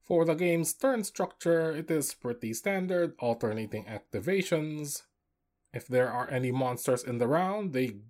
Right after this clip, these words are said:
go after the players do. The rounds go for up to six rounds, I believe. When a model activates, they can move and then do an action.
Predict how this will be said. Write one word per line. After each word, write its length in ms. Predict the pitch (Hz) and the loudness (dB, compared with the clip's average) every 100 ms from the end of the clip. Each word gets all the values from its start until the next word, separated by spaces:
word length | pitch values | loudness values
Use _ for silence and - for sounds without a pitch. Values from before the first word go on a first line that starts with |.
| - | -6
go 400 | 123 113 104 - | -2 -2 -4 -8
after 640 | 127 104 - - - - _ - | -4 -4 -6 -14 -16 -16 _ -20
the 60 | |
players 440 | - 143 107 104 104 | -4 -2 0 -2 0
do. 380 | 151 180 190 190 _ _ _ _ _ _ _ _ - | 2 2 0 -4 _ _ _ _ _ _ _ _ 0
The 100 | 180 | 4
rounds 540 | 165 143 135 127 - | 4 4 0 -2 -6
go 420 | 110 110 104 95 | -4 -2 -2 -4
for 520 | 90 107 95 87 90 - | -6 -6 -6 -8 -12 -10
up 140 | - - | -8 -4
to 60 | |
six 400 | - - - - | -4 -2 -4 -4
rounds, 440 | 113 98 90 95 - - | -4 -4 -6 -12 -14 -12
I 140 | 80 | -12
believe. 640 | - 113 170 - - - _ _ _ _ _ | -10 -4 -4 -4 -14 -20 _ _ _ _ _
When 180 | - 120 | -8 -6
a 80 | 131 | 0
model 340 | 147 151 147 214 | 2 2 0 -2
activates, 680 | 196 - 185 190 190 - | -4 -2 -2 0 -2 -6
they 240 | - 120 120 | -2 -2 -2
can 300 | - 110 101 | -2 -2 0
move 440 | 143 220 254 214 | 2 2 2 -2
and 140 | 127 104 | -4 -4
then 180 | 98 - | -6 -4
do 180 | 110 90 | -8 -8
an 140 | 90 _ - | -12 _ -6
action. 600 | 202 196 - 147 220 262 | -4 -4 -2 -2 -2 -6